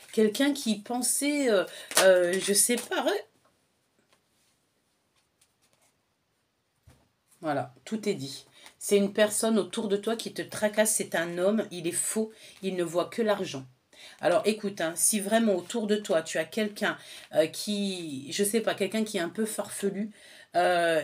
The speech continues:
tu dois absolument abandonner cette personne. Absolument abandonner cette personne. C'est une personne qui ne voit que par l'argent. Il ne voit que par l'argent.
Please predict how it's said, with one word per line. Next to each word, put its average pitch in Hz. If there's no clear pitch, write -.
tu -
dois 190
absolument 214
abandonner 202
cette 208
personne. 113
Absolument 220
abandonner 175
cette 175
personne. 170
C'est 165
une 156
personne 196
qui 180
ne 151
voit 151
que 202
par 190
l'argent. 147
Il 190
ne 190
voit 180
que 240
par 208
l'argent. 139